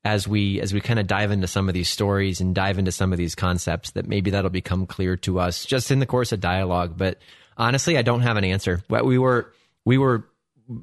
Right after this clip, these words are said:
discussing with, uh, we had a, we had a Damascus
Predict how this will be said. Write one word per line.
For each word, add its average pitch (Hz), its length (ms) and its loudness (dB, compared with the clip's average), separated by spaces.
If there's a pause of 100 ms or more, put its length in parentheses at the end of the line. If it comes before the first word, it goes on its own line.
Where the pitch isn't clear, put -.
(120)
discussing 113 460 2
with, 101 180 0 (160)
uh, 95 340 2
we 107 100 2
had 98 120 0
a, - 20 -6 (100)
we 107 80 0
had 98 100 2
a - 20 0
Damascus 101 720 -2